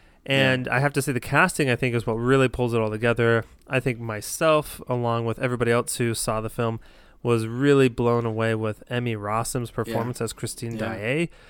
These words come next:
Speaker 1: But what a fantastic performance there, and a fantastic and technical singer as well. And so I think the casting really went a long way.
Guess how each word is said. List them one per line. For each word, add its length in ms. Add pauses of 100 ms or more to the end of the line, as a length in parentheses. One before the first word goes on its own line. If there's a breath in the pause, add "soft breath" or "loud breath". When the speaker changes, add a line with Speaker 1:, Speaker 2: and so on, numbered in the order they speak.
(120 loud breath)
Speaker 1:
But 120
what 160
a 60
fantastic 480
performance 480
there, 260
and 80
a 60
fantastic 640
and 100
technical 400
singer 420
as 160
well. 340
And 120
so 120
I 40
think 200
the 80
casting 680 (160 soft breath)
really 240
went 220
a 40
long 280
way. 240